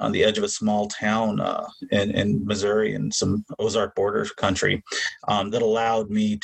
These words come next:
to, you know, make <laughs> basically daily expeditions, you know, out exploring the, the country,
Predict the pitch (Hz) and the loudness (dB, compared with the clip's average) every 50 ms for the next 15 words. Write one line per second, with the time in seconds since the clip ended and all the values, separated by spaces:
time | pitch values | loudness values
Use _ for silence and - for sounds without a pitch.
0 | - - 117 101 95 95 - 87 90 - - 104 98 92 95 95 92 92 92 - | -4 -2 0 0 0 0 -2 -2 -2 0 0 0 0 0 2 2 2 0 0 -2
1 | - - - - - - - - - - - - - - - _ _ _ - - | -8 -18 -16 -14 -14 -14 -14 -14 -14 -14 -16 -16 -18 -20 -20 _ _ _ -20 -18
2 | _ - 123 139 156 156 151 143 - - - - 151 127 - - - 139 127 - | _ -6 -2 0 2 2 2 0 -2 -4 -4 0 0 0 0 2 2 2 0 0
3 | 135 117 131 143 151 - 127 120 110 92 104 117 120 120 123 123 120 110 113 - | 0 0 2 2 2 2 0 -4 -2 0 0 0 2 2 2 2 4 4 2 2
4 | - - - 107 98 117 113 107 - - 98 90 92 101 104 - - - 104 98 | 0 -4 -4 -2 2 2 2 2 2 0 0 0 -2 -2 -2 -2 -2 -2 0 0
5 | 95 95 95 98 107 107 104 - - - - 107 104 107 107 101 101 104 98 104 | 2 2 2 2 2 0 0 -4 -4 -2 0 0 2 2 0 0 -2 -2 0 0
6 | 104 101 104 104 104 - 110 107 107 - 107 107 104 107 107 | 2 2 2 0 0 0 -2 -2 0 0 0 2 0 0 -4